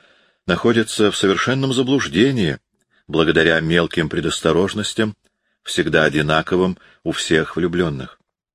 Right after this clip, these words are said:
Так Козетта никогда не возражала Жану Вальжану.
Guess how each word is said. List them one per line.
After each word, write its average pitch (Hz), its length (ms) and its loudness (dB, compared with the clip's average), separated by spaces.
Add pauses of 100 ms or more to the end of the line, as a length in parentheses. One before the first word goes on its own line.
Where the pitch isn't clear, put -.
(120)
Так 120 420 0
Козетта 143 680 2 (400)
никогда 95 400 2
не 143 100 2
возражала 101 640 2
Жану 82 280 0
Вальжану. 78 560 0